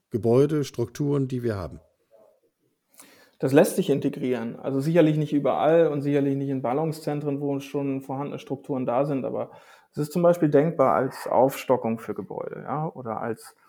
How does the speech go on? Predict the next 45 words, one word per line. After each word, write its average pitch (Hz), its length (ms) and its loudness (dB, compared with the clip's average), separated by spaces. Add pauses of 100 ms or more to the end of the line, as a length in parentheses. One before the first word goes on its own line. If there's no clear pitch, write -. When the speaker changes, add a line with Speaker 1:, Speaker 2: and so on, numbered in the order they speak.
(460)
Speaker 2:
ähm, 117 760 -2
Ausbausystem 127 1040 2
für - 240 -4
alte 110 280 -4
Lagerhallen 110 680 -2
und 107 140 -8
Umnutzungen 131 720 -2
für 120 140 -8
Industrie 127 460 -2
vier 143 180 0
Punkt 123 200 -4
null. 156 260 4
Also 120 260 -2 (600)
die 139 80 -4
Veränderung 151 520 8
der 139 120 8
Industrie, 143 300 6
und 190 60 8
da 139 80 8
sind 151 120 6
wir 160 80 10
bei 139 140 10
der, 135 140 6
wieder 139 120 8
bei 131 140 8
dem, 160 240 6
so 139 80 4
ein 127 80 2
Bausystem 143 580 4
ist 127 180 -6
eben 139 160 0
für 135 120 -6
vieles 175 380 4
gut. 240 200 6 (720)
Ne, 151 160 2
und 143 420 -2
wenn 143 200 2
wir 143 120 8
jetzt, 139 240 0
äh, 139 260 -4
uns 139 160 -6
anschauen, 147 460 -2
wie 143 40 -2
sich 143 220 -2
die 135 420 0